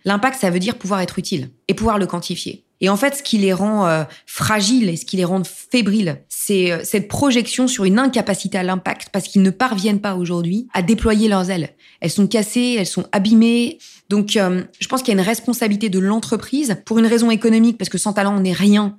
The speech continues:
Il faut maintenir l'emploi des jeunes. Il faut faire de la discrimination positive sur les moins de trente ans et sur cette génération pandémie. Il faut, euh, aider. Il faut faire du mentorat. Il faut faire du mécénat.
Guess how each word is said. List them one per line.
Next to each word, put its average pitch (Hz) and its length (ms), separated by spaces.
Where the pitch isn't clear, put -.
Il 208 100
faut 226 500
maintenir 214 640
l'emploi 185 260
des 180 120
jeunes. 165 300
Il 214 100
faut 220 160
faire 220 160
de 196 80
la 180 100
discrimination 214 840
positive 196 720
sur - 220
les 185 80
moins 214 260
de 240 60
trente 220 300
ans 214 100
et 196 60
sur 180 160
cette 180 160
génération 185 520
pandémie. 196 560
Il 196 100
faut, 220 320
euh, 170 120
aider. 214 400
Il 202 80
faut 220 120
faire 196 200
du 170 120
mentorat. 196 800
Il 185 80
faut 190 100
faire 165 200
du 151 120
mécénat. 190 720